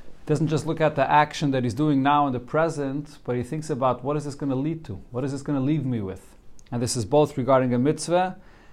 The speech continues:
and the opposite, regarding an Aveda. As the Rebbe brought the Mishnah in Pirkei Avos, having Mechashev Hefsed Mitzvah, Keneged Schara, and the same thing regarding an Aveda, you have to think about the Schar of the Aveda, Keneged Hefseda.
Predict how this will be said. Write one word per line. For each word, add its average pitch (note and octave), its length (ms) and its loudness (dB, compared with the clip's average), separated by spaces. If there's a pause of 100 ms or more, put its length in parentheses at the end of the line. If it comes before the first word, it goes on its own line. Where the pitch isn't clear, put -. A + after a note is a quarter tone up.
(260)
and A#2+ 140 -2
the C#3 100 2
opposite, C#3+ 540 0
regarding B2+ 340 2
an C3+ 60 0
Aveda. C3+ 460 0 (140)
As A2 140 -4
the A#2+ 80 0
Rebbe B2+ 160 0
brought C3 300 -2
the C3 80 -2
Mishnah C3+ 320 -2
in A#2+ 60 -2
Pirkei B2+ 320 -2
Avos, D3 560 2
having A#2+ 260 0
Mechashev D3+ 640 4
Hefsed D#3 440 0
Mitzvah, B2+ 540 -2 (520)
Keneged C3 440 2
Schara, D3 600 4 (560)
and B2 160 0
the B2 40 0
same D3 240 0
thing D3 180 -2
regarding C3+ 340 4
an C3+ 60 4
Aveda, D3 560 4
you C3+ 80 2
have C3 140 0
to B2+ 80 -8
think D3+ 200 -2
about C3 360 2
the B2+ 60 -8
Schar E3 460 6
of C3+ 120 2
the C#3 80 4
Aveda, C3 400 2
Keneged C3+ 340 -2
Hefseda. B2+ 480 -4